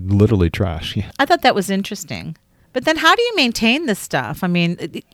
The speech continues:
Speaker 2: I feel like I've been trapped in this house and by my own choosing. And then choosing to use some of this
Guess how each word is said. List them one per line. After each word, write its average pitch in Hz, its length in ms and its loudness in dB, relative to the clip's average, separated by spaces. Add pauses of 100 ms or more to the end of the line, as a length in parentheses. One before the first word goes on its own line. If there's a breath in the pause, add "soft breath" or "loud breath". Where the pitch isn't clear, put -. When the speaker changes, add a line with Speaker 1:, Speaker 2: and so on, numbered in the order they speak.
(200)
Speaker 2:
I 202 120 4
feel - 180 4
like 156 160 4
I've 135 80 2
been 131 120 -2
trapped 120 320 -2
in 135 80 -2
this 131 160 -4
house 127 340 -4
and 156 280 -4
by 170 140 4
my 151 200 0
own 139 180 -6
choosing. 139 500 -6 (340 loud breath)
And 185 200 2
then 175 260 4
choosing 190 480 0
to - 160 -4
use 160 340 0
some 151 220 -2
of 139 100 -4
this 135 480 -4